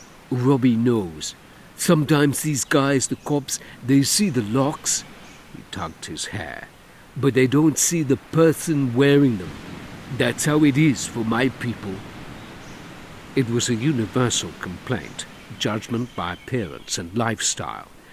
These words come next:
a distinction drawn sometimes even by those of colour among their own, a rejection of difference. "But you have to face them sometime, Robbie," I said, looking around. "You can't hide out here for long.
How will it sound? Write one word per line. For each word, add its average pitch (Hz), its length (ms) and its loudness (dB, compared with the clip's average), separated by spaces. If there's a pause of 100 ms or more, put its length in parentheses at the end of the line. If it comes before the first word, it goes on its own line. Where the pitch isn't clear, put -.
(160)
a 107 80 -6
distinction 131 640 -2
drawn 113 320 0
sometimes 107 560 -2
even 139 300 -2
by 104 180 -2
those 113 260 0
of 117 200 -6
colour - 380 -6 (140)
among 87 340 -8
their 95 200 -4
own, 80 280 -4 (580)
a 95 100 -6
rejection 95 720 -6
of 62 240 -16
difference. - 640 -8 (1500)
"But - 160 -8
you 104 60 -4
have 101 220 -6
to 233 100 -2
face - 300 -4
them 110 120 -4
sometime, 85 800 -4
Robbie," 82 300 -10
I 65 140 -12
said, 117 260 -8 (480)
looking 98 280 -8 (120)
around. 69 400 -10 (540)
"You 135 100 2
can't 156 320 2
hide 117 300 -2
out 120 220 -2
here 127 220 4
for 92 120 -10
long. 85 420 -2